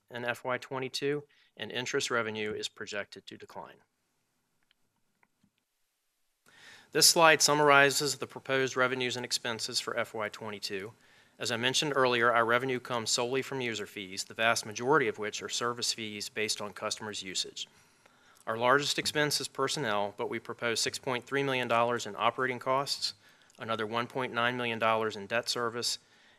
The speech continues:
and a little over three point nine million dollars for capital projects.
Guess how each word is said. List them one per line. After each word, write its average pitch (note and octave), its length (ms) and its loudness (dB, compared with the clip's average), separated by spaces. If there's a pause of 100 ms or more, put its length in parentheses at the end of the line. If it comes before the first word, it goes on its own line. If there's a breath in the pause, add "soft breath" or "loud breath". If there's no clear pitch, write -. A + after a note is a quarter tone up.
(120 soft breath)
and G#2 260 -6
a G#2 60 -4
little B2 240 0
over A2+ 240 -2
three A#2+ 200 -6
point A2 260 -6
nine A#2 240 -2
million G#2+ 240 -4
dollars G#2 460 -2 (220 soft breath)
for G#2 120 -10
capital G2+ 480 -4
projects. - 580 -10